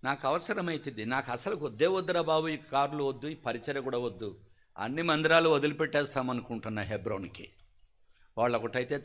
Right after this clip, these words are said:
చాలు, వాళ్ళు ఏకమైతే చాలు, వాళ్ళకి అప్పగించేస్తాను. ఎక్కడ చచ్చేవాడు సావని, ఏమైంది నాదేంది, నేను తీసుకుపోతానా? నేను తీసుకుపోయేది ఏం లేదు,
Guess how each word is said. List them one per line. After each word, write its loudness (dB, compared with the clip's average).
చాలు, 0
వాళ్ళు 0
ఏకమైతే 2
చాలు, 2
వాళ్ళకి -2
అప్పగించేస్తాను. -8
ఎక్కడ 0
చచ్చేవాడు -2
సావని, -4
ఏమైంది -6
నాదేంది, -6
నేను -8
తీసుకుపోతానా? -6
నేను -4
తీసుకుపోయేది 0
ఏం 2
లేదు, -2